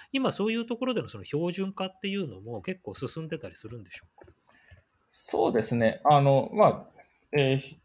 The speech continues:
Speaker 2: 認証部分の標準化としてはですね、まあ、結構もの自体は昔から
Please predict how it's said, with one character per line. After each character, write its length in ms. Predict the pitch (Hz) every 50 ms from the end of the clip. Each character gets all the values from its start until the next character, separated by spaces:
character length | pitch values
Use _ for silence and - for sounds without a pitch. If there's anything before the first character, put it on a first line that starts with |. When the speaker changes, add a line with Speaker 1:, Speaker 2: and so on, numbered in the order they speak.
| _ -
Speaker 2:
認 200 | 147 151 160 165
証 160 | 165 208 190
部 160 | 214 269 269
分 180 | 311 302 175 123
の 140 | 95 90 -
標 280 | - 123 110 107 107
準 200 | - 117 117 131
化 140 | - 156 151
と 300 | 156 - 156 156 - -
し 140 | - - -
て 100 | - -
は 140 | 214 123 101
で 60 | 76
す 100 | - 98
ね、 140 | 95 95 -
ま 120 | - 226 202
あ、 160 | - - - _ -
結 260 | - - 440 440 - -
構 380 | - 135 110 104 92 - - - 156 151 - _
も 140 | - 156 175
の 120 | 214 226
自 180 | 247 240 330 330
体 160 | - 349 143
は 100 | 104 95
昔 380 | 92 98 101 98 107 110 - -
か 100 | - 113
ら 280 | 117 113 110 - -